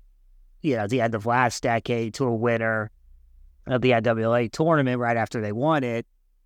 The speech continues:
you know, talking, you know, ab-, about the national championship tournament to them, you know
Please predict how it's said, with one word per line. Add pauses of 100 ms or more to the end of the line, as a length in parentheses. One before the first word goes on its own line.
(280)
you
know,
talking,
you
know,
ab-, (220)
about
the
national
championship
tournament
to
them,
you
know